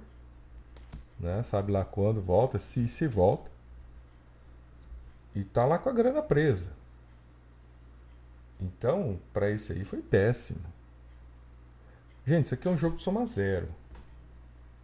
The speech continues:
né? Então, quando vocês verem algum desses vadios, esses vagabundos, esses influencers aí dizer que eles ganham um monte de dinheiro, você tem que entender que alguém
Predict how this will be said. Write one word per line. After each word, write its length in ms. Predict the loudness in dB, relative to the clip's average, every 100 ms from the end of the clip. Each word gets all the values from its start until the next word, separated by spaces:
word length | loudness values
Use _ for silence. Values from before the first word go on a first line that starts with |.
| -6
né? 360 | 2 4 4 0
Então, 100 | -6
quando 180 | -6 -6
vocês 180 | -6 -4
verem 220 | 0 2
algum 240 | 2 0 -2
desses 380 | -2 -4 -8 -4 -4 -2
vadios, 720 | 2 2 0 0 2 2 0 -4
esses 200 | -8 -8
vagabundos, 880 | -2 2 2 2 0 0 2 0 -2
esses 260 | -4 -4
influencers 840 | -4 -2 2 4 4 2 0 -2 -2
aí 160 | -4
dizer 300 | -4 -2 -2
que 100 | -2
eles 200 | -6 -8 -14 -20 -20 -20 -20 -2
ganham 220 | 2 4
um 40 |
monte 320 | 6 4 2
de 140 | -6 -4
dinheiro, 320 | 0 4 2
você 80 | 2
tem 100 | -4
que 60 |
entender 280 | -2 -2 -2
que 100 | -2
alguém 500 | -4 0 0 2 0